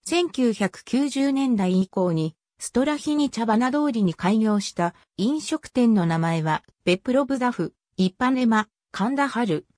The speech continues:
ドーリアングレーなどとなっているほか、ベオグラードの繁華街の新しいレストランのほとんどは、経営者も、利用客も、カファナと呼ぶことはない。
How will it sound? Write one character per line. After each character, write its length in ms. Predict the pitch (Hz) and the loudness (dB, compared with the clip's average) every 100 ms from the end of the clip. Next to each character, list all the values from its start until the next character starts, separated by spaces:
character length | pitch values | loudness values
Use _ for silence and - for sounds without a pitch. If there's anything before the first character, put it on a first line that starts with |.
| - | -2
ド 160 | 180 269 | 2 2
ー 60 | |
リ 160 | 311 302 | 2 0
ア 80 | 294 | 0
ン 80 | |
グ 120 | 277 294 | 0 0
レ 160 | 285 | 2
ー 60 | 214 | 2
な 140 | 214 | 2
ど 120 | 214 | 0
と 140 | 196 190 | 0 0
な 120 | 185 | 0
っ 40 | 190 | -2
て 200 | - 196 | 0 2
い 80 | |
る 100 | 175 | 2
ほ 120 | 175 190 | -2 -2
か、 260 | 180 165 _ _ - | 0 -2 _ _ 0
ベ 160 | 175 | 2
オ 60 | 262 | 2
グ 80 | 311 | 2
ラ 160 | 320 | 0
ー 40 | 302 | 2
ド 120 | 233 | 2
の 100 | 185 | 0
繁 260 | - 170 269 | 0 -2 -2
華 140 | 277 | -2
街 240 | 269 247 | 0 2
の 120 | 190 156 | 2 0
新 340 | 156 226 269 | 0 -2 -2
し 260 | - 269 214 | -4 -2 0
い 20 | |
レ 120 | 220 | 0
ス 120 | - | -2
ト 80 | 220 | 0
ラ 140 | 196 | 2
ン 80 | 180 | 2
の 100 | 180 | 0
ほ 140 | 156 165 | 0 -2
と 160 | 233 | 0
ん 60 | 214 | 2
ど 120 | 165 | 2
は、 180 | 151 160 _ _ | 2 0 _ _
経 360 | - 196 277 269 | -2 0 2 2
営 60 | 247 | 0
者 180 | - | 0
も、 200 | 185 170 - _ - | 0 -2 -6 _ -2
利 120 | 190 | 2
用 200 | 254 302 | 2 0
客 300 | - 214 190 | -2 -4 0
も、 220 | 170 170 _ _ | 0 -2 _ _
カ 120 | - 190 | -4 -2
フ 120 | 247 | -2
ァ 40 | |
ナ 160 | 285 285 | -2 0
と 120 | 254 | 2
呼 120 | 233 | 2
ぶ 120 | 220 | 0
こ 160 | - 254 | -2 -4
と 120 | 208 | -2
は 140 | 165 151 | -4 -2
な 180 | 151 | -2
い。 100 | 151 | -4